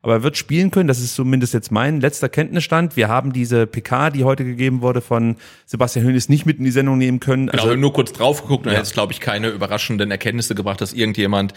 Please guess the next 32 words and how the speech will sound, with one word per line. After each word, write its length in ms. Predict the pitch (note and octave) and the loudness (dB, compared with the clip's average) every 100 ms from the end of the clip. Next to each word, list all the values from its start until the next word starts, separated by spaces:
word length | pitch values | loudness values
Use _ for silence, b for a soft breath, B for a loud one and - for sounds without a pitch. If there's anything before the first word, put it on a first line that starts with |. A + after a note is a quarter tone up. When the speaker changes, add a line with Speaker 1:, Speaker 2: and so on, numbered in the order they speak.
| B B B B | B B B B
Speaker 2:
äh, 500 | A#2 G#2 G2+ G2+ A2 | 0 2 2 0 -2
ja, 220 | G2 F#2+ F#2+ - | -2 -2 -6 -8
ganz 280 | A2+ G#2 G#2 | -4 -2 -4
überraschend 400 | - G#2+ G#2 A#2 | -6 -4 -2 2
nicht 220 | C#3+ F#3 | 4 2
spielen 240 | - D3+ C3+ | 2 2 2
kann, 120 | B2+ | 0
weil 80 | A#2 | 0
er 20 | |
sich 80 | A2 | 0
im 60 | G#2+ | -2
Training 180 | A#2+ A2+ | -2 0
verletzt 240 | A2 A2 | -2 -2
hat. 80 | F#2+ | -4
Also 160 | F#2 | -4
ich 80 | F#2 | -6
glaub, 240 | - F2 - | -4 -6 -6
das 240 | F#2 - | -8 -8
ist 400 | - C#3 - - | -2 -2 -2 -2
auch 220 | A2 G#2+ | 0 0
nach 240 | G#2+ G2+ G#2 | 0 -2 -4
wie 80 | |
vor 340 | F#2 F#2 F2+ F2+ B B B | -4 -2 0 -2 B B B
der 80 | G#2 | -2
letzte 240 | F#2+ G#2 | -2 -4
Stand, 240 | - F#2+ F#2 | -2 -2 -2
nicht 180 | F#2+ | -4
nur 100 | F#2 F#2 | -6 -4
unserer, 420 | G2+ F#2+ F2+ E2+ | -4 -4 -4 -4
sondern 400 | F#2 E2 D#2 E2+ | -6 -8 -8 -8
ganz 220 | D2+ - | -10 -8
generell. 360 | C#2 C2 C#2 | -6 -6 -8